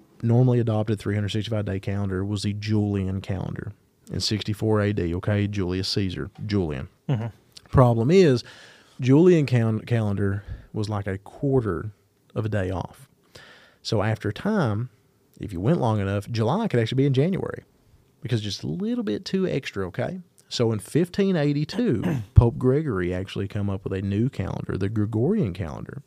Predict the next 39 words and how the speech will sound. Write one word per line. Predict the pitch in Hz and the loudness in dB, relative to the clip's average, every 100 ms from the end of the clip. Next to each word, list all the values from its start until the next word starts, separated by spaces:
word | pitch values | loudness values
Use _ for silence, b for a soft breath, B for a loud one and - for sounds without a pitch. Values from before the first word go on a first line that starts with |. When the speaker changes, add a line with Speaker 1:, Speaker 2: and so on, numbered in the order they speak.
| b b b b b b | b b b b b b
Speaker 1:
The | 117 | 2
Gregorian | 120 113 120 151 160 | 4 4 4 2 2
calendar | 120 98 98 98 107 - | -2 -2 -2 -4 -6 -6
dropped | 104 98 151 | -2 -2 0
down | 170 123 95 120 _ _ _ | 0 0 -2 -6 _ _ _
to | - | -10
three | 98 101 | -8 -4
hundred | 104 98 | -4 -4
sixty-five | 101 - 107 101 | -4 -2 0 2
even | 101 113 | 0 0
days, | 117 131 110 104 | 2 2 2 0
with | 101 101 | -2 -2
every | 95 98 95 | -2 -4 -4
four | 104 104 | -4 -2
years | 113 120 - | 0 0 -2
having | 101 101 | -4 -4
that | 92 | -4
one | 95 101 101 | -4 -2 -2
leap | 104 113 | -4 -4
day, | 90 57 - | -8 -8 -8
okay? | - 101 143 175 b b b b b b b | -6 -4 -4 -6 b b b b b b b
Using | 127 127 131 | 0 2 4
the | 123 | 2
Gregorian | 117 117 113 117 123 110 | 2 0 0 2 2 0
calendar, | 101 131 175 147 87 76 - _ _ _ _ - | -4 -4 -2 -4 -6 -10 -12 _ _ _ _ -2
Christmas | 135 139 120 110 | 0 0 -2 -4
was | 107 98 | -2 -2
on | 92 | -4
December | 95 - 80 87 | -6 -6 -8 -8
twenty-fifth. | 90 87 156 135 - _ _ _ _ _ _ _ _ | -10 -8 -6 -6 -8 _ _ _ _ _ _ _ _
Using | - 98 95 | -6 -2 0
the | 92 | 0
Julian | 101 147 247 202 | 2 2 2 -2
calendar, | 104 85 82 80 107 | -4 -4 -6 -6 -8
the | - 92 | -6 -4
original | 87 110 190 220 | 0 0 0 -2
date | 117 95 | -2 -4
of | 107 | -6
Christmas | 98 90 92 95 | -6 -6 -8 -10